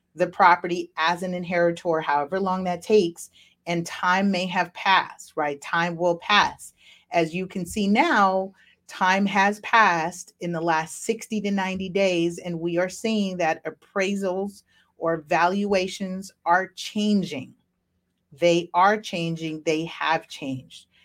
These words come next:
So making sure that you have for your records, what's the value?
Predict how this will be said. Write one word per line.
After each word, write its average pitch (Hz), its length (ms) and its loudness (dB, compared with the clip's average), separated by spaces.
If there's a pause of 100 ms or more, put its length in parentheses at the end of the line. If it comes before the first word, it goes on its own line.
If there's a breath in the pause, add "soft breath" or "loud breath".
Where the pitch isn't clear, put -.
(120)
So 180 260 0
making 190 460 -4
sure 180 520 0
that 151 260 -4
you 175 200 -4
have 190 380 -2
for 202 160 -2
your 247 200 0
records, 190 580 -2
what's - 360 -8
the 196 140 -10
value? 208 580 0